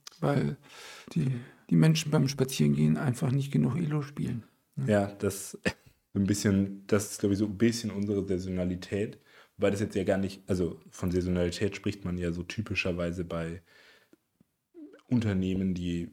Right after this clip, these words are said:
Speaker 2: mehr von Winter profitieren oder, also so Skifahren jetzt
Speaker 1: Ja,
Speaker 2: mal als
Speaker 1: ja, ja.
Speaker 2: krassestes Saison-,
Speaker 1: Absolut.
Speaker 2: saisonale Geschäft. Deswegen ist es jetzt eigentlich nicht so eine klassische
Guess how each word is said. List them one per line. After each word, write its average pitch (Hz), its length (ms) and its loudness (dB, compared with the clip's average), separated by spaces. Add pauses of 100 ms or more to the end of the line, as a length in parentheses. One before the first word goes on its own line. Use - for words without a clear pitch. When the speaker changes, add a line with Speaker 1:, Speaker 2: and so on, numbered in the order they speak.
Speaker 2:
mehr 87 280 0
von 92 500 -4
Winter 90 460 -4
profitieren 87 680 -8
oder, - 220 -10
also 85 140 -12
so 76 260 -14
Skifahren 82 560 -6
jetzt 165 120 0
Speaker 1:
Ja, 131 100 6
Speaker 2:
mal 117 140 0
als - 140 -6
Speaker 1:
ja, - 60 2
ja. - 60 0
Speaker 2:
krassestes 82 560 -6
Saison-, 85 340 -10
Speaker 1:
Absolut. 71 320 -4
Speaker 2:
saisonale 82 640 -4
Geschäft. 90 520 -8 (540)
Deswegen 98 220 4
ist 92 140 0
es - 60 -6
jetzt - 180 -2
eigentlich 98 240 2
nicht 107 140 2
so - 80 -2
eine 92 120 2
klassische 98 520 -2